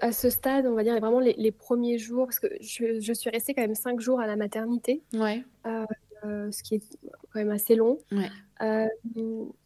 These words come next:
Speaker 1: j'ai pas forcément ressenti de complications émotionnelles,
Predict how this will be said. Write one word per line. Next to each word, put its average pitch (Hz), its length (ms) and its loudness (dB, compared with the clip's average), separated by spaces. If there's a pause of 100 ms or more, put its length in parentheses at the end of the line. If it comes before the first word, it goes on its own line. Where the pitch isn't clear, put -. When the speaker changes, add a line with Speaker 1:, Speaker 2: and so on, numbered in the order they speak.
(440)
Speaker 1:
j'ai 233 160 6
pas 330 100 4
forcément 294 420 8
ressenti 240 460 2
de 214 760 4 (680)
complications 240 640 -2
émotionnelles, 220 720 0